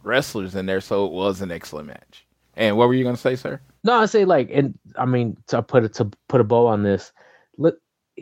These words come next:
Speaker 2: you know, some people say, like, "Well, wrestling, that's how it was done in the day." But at the same time, when you think about it, what is, what is the long-lasting memorable moments? Think of WrestleMania thirteen.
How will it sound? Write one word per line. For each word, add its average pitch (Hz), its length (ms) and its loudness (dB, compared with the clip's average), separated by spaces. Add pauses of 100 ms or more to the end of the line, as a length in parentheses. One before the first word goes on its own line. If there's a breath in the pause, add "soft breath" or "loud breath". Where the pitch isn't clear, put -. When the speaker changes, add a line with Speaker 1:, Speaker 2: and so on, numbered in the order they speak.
(160)
Speaker 2:
you 151 100 2
know, 139 120 4
some 151 160 0
people 135 260 2
say, 127 240 2
like, 113 180 2
"Well, 123 400 2
wrestling, 143 520 0
that's 139 160 0
how 139 100 4
it 127 40 4
was 123 120 2
done 120 180 0
in 107 80 -2
the 98 80 -2
day." 104 360 2 (600 soft breath)
But 143 320 0
at 135 220 -2
the 135 80 0
same 160 300 0
time, 139 400 0
when 127 80 0
you 110 80 -2
think 120 240 -2
about 131 320 2
it, 135 280 2
what 127 200 0
is, 117 240 0
what 143 320 0
is 135 320 -2 (100)
the 131 140 2
long-lasting 117 1120 2
memorable 110 360 2
moments? 104 520 0 (380 soft breath)
Think 175 160 2
of 180 100 2
WrestleMania 139 640 2
thirteen. 101 640 2